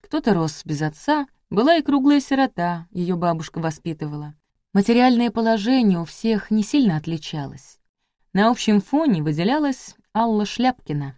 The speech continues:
Отец у неё был известный режиссёр, мать актриса. Фильмы, которые снимал муж и где жена исполняла главные роли, постоянно показывали по телевизору. Алла — единственный ребёнок. По поведению она была один в один Наум.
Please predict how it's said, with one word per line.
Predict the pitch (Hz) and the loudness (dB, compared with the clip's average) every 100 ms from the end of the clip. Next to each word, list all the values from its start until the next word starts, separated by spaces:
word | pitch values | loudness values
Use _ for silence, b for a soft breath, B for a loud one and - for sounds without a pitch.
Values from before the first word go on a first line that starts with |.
| _ _ - | _ _ -6
Отец | 175 233 240 | -4 -2 0
у | 196 | 2
неё | 180 165 | 2 0
был | 165 160 | -2 -4
известный | 156 180 - 170 | -2 -4 -2 -4
режиссёр, | 165 160 175 - 220 196 _ _ _ | -2 -4 -4 0 0 0 _ _ _
мать | - 247 180 | -6 -2 -2
актриса. | - - 151 - 143 - _ _ _ _ | -6 -6 -6 -8 -14 -18 _ _ _ _
Фильмы, | _ 277 320 202 | _ 4 6 4
которые | 143 151 165 170 165 | 2 -2 0 0 0
снимал | - 185 185 185 | 0 2 2 4
муж | 185 220 - - | 4 4 0 -2
и | 151 147 | -2 -2
где | 147 165 | -2 -2
жена | 160 170 165 | 0 0 -2
исполняла | - 160 170 160 160 | -2 -2 -2 -2 -2
главные | 165 165 165 165 | -2 -2 -2 0
роли, | 233 277 | 2 2
постоянно | 202 151 - 165 269 311 | 0 -6 -6 -2 -2 -2
показывали | 226 202 202 175 175 | -4 -2 -2 -2 -4
по | 160 - | -6 -6
телевизору. | - 180 156 143 135 131 127 _ _ _ _ _ - | -2 -2 -2 -4 -6 -10 -12 _ _ _ _ _ -6
Алла — | 170 180 175 175 170 - | -2 0 -2 -4 -8 -4
единственный | 202 202 190 - 160 151 | 0 0 0 -2 -2 -2
ребёнок. | 151 147 143 139 _ _ _ _ _ _ _ - | -2 -6 -8 -10 _ _ _ _ _ _ _ -4
По | 185 | 2
поведению | 247 240 302 294 | 4 6 6 6
она | 269 262 | 6 4
была | 240 233 233 | 4 2 0
один | 240 349 226 | -2 0 0
в | |
один | 165 156 165 | 0 -2 -2
Наум. | 160 160 160 156 | -4 -6 -8 -10